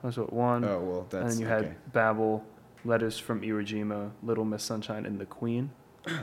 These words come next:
Speaker 2: Oh, man, those are all such
Speaker 1: Yeah.
Speaker 2: good movies. Okay, well,
Speaker 1: And
Speaker 2: The,
Speaker 1: then that
Speaker 2: The
Speaker 1: was
Speaker 2: Departed definitely deserved it.
Speaker 1: <laughs>
Speaker 2: I, it,
Speaker 1: Um,
Speaker 2: that's,
Speaker 1: and then that
Speaker 2: that's hard
Speaker 1: was,
Speaker 2: to say,
Speaker 1: and
Speaker 2: but
Speaker 1: that was back when, you know, there were on-, strictly five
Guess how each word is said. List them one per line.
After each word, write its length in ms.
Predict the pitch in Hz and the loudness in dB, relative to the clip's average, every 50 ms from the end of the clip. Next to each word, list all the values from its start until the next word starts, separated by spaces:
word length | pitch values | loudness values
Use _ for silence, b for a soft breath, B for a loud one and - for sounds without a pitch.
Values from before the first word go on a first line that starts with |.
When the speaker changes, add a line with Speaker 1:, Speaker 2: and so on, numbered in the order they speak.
| - | -4
Speaker 2:
Oh, 140 | - 123 123 | -2 0 0
man, 200 | 110 117 117 107 | 0 0 0 0
those 120 | 110 110 117 | 0 0 2
are 80 | 120 | 2
all 80 | 110 107 | 2 2
such 200 | 110 117 104 98 | 0 -2 -4 -4
Speaker 1:
Yeah. 60 | - | -4
Speaker 2:
good 100 | 98 90 | -4 -4
movies. 280 | 95 92 87 90 87 - | -4 -4 -4 -4 -2 -2
Okay, 200 | 117 113 117 110 | -2 0 2 2
well, 100 | 107 110 | 4 6
Speaker 1:
And 80 | 131 | 6
Speaker 2:
The, 40 | 135 139 | 8 10
Speaker 1:
then 60 | 143 | 10
that 100 | 143 143 | 12 12
Speaker 2:
The 60 | 143 | 10
Speaker 1:
was 120 | 147 127 123 | 10 8 8
Speaker 2:
Departed 280 | - 160 147 131 117 104 | 10 10 10 10 10 8
definitely 340 | 110 101 - 160 123 135 - | 6 8 10 10 10 10 10
deserved 220 | - 101 95 92 | 8 4 2 0
it. 120 | 101 98 | -2 -2
Speaker 1:
<laughs> 40 | - | 0
Speaker 2:
I, 40 | - | 2
it, 180 | 131 135 - 117 | 2 4 6 6
Speaker 1:
Um, 260 | 135 131 123 123 135 | 8 8 10 10 8
Speaker 2:
that's, 140 | 131 123 127 | 8 8 8
Speaker 1:
and 100 | 160 156 | 8 8
then 80 | 147 147 | 10 12
that 60 | 147 147 | 12 12
Speaker 2:
that's 100 | 143 139 | 12 12
hard 140 | 131 120 101 | 12 10 8
Speaker 1:
was, 20 | |
Speaker 2:
to 60 | 107 | 4
say, 140 | 110 - 98 95 | 2 0 0 2
Speaker 1:
and 60 | 95 | 4
Speaker 2:
but 80 | 151 156 | 8 8
Speaker 1:
that 100 | 160 151 | 10 10
was 120 | 143 131 | 8 8
back 240 | 123 139 131 123 123 | 6 6 4 4 4
when, 220 | 123 113 113 101 | 2 0 2 2
you 80 | 120 120 | 2 2
know, 100 | 113 110 | 2 4
there 120 | 104 117 117 | 4 4 4
were 120 | 110 110 | 6 4
on-, 340 | 107 107 101 - - 107 120 | 4 2 0 -4 -6 -6 -4
strictly 400 | - - - 127 101 107 113 110 | -2 0 0 0 2 2 0 -2
five 440 | 110 - 110 107 104 104 101 98 | 0 2 4 4 6 4 4 2